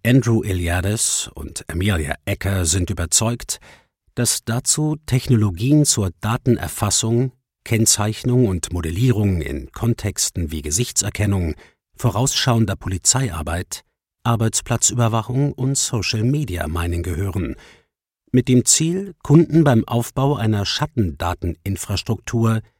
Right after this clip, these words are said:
für Entscheidungs- und Kontrollzwecke zu unterstützen. Als nächstes finanzierte Thiel Clearview A I, ein Gesichtserkennungstool, das drei Milliarden Bilder aus dem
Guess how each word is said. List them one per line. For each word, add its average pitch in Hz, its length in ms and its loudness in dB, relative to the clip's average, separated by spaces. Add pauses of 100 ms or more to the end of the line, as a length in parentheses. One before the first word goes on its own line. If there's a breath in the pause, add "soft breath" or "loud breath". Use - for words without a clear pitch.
(120)
für - 160 -4
Entscheidungs- 92 840 -2
und 95 120 -4
Kontrollzwecke - 840 -4
zu - 160 -2
unterstützen. 78 720 -4 (1700)
Als - 180 0
nächstes 160 440 2
finanzierte 147 580 2
Thiel 117 540 0 (120)
Clearview 113 680 2 (320)
A 110 180 0
I, - 180 -6 (600)
ein 107 160 2
Gesichtserkennungstool, 87 1200 0
das - 360 0
drei 123 280 2
Milliarden 98 560 2
Bilder 104 460 -2
aus 107 140 -2
dem 87 140 -4